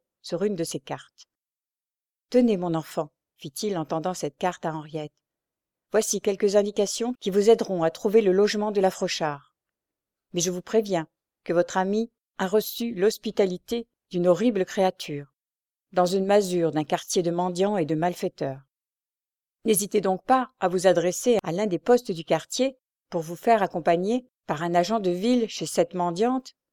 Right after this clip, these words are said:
qui, vraisemblablement, cherche à tirer profit de l'aveugle recueilli par elle dans un but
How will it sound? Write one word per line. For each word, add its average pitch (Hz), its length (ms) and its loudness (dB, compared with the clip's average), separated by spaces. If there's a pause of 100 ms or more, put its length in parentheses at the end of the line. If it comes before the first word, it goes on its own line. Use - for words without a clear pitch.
qui, 226 240 -4
vraisemblablement, 170 960 0 (320)
cherche - 380 -2
à 156 80 -2
tirer 208 340 0
profit 254 540 -4 (320)
de 175 80 2
l'aveugle 196 560 4
recueilli 208 480 2
par 175 260 0
elle 226 260 2 (140)
dans 170 220 2
un 180 80 4
but 190 420 -10